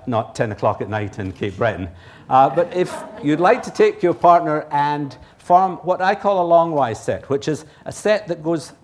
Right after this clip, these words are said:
down the floor like this, and the men are on this side, facing their partners, who are on this side. And what we're going to do is a dance that has several names. It's called Strays P, but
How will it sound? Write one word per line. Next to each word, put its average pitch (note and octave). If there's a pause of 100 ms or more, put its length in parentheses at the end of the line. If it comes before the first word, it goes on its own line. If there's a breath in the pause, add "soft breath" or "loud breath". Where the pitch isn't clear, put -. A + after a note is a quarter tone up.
down D#3
the D3+
floor D3
like B2
this, B2 (480 soft breath)
and B2+
the C#3
men F#3+
are F#3
on C#3+
this F#3
side, G3+
facing D3+
their C3
partners, C#3+ (320 loud breath)
who D#3
are C#3+
on C3 (100)
this B2
side. D#2+ (960 soft breath)
And B2
what F3+
we're F#3+
going F3
to D#3+
do D3+
is C3+
a C3
dance D3
that C#3
has C3+
several F3+
names. A#2+
It's A#2+
called B2
Strays C3 (120)
P, B2 (460 loud breath)
but -